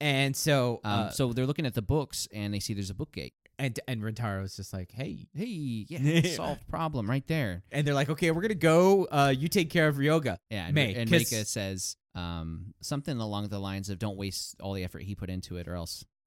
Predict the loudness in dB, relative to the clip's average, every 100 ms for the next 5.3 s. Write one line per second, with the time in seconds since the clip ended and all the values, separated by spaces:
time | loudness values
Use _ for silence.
0 | -4 0 2 4 4 2 0 2 0 -2
1 | -2 -2 -2 -6 -4 -4 -4 -6 -4 -4
2 | -2 -2 -2 -4 -4 -6 -8 -6 -6 -6
3 | -6 -2 -2 -2 -4 -8 _ -20 _ -2
4 | 0 0 -4 -10 -18 -16 -16 -16 -16 -18
5 | -10 -2 -2